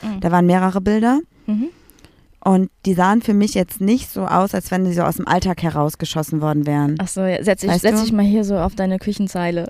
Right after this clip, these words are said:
Speaker 1: wo man nie
Speaker 2: Ja.
Speaker 1: sitzt eigentlich,
Speaker 2: Ich
Speaker 1: aber so Fotos <laughs> da drauf sehen ganz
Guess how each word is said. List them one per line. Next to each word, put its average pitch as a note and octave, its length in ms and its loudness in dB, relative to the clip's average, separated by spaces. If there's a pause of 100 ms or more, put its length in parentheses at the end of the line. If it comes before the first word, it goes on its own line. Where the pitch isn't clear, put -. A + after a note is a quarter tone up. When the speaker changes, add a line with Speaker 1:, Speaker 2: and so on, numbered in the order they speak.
(120)
Speaker 1:
wo G3+ 120 -4
man A3+ 160 2
nie G#3+ 120 0
Speaker 2:
Ja. F#3 100 2
Speaker 1:
sitzt - 320 -2
eigentlich, G#3 440 -2
Speaker 2:
Ich F#3+ 80 0
Speaker 1:
aber G#3 200 2
so G3+ 140 -2
Fotos C4 380 2
<laughs> - 20 -8
da C4+ 80 4 (180)
drauf A#3 240 -4
sehen A3 220 -2
ganz G#3+ 200 -4